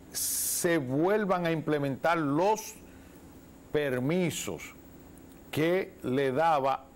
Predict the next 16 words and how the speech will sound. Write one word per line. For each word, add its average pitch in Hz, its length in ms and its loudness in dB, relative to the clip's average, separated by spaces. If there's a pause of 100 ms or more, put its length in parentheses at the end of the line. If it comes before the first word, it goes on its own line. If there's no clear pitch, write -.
un 151 320 -2
día 143 540 0
y 120 140 0
algunos 120 640 -2
dos 143 300 -2
días 127 320 0 (220)
una 120 200 0
extensión 127 540 -2
de 127 80 2
horario 117 540 2 (800)
hasta 117 300 -2
las 107 140 -4
cuatro 131 360 -2
de 131 60 0
la 127 120 0
mañana 110 560 -2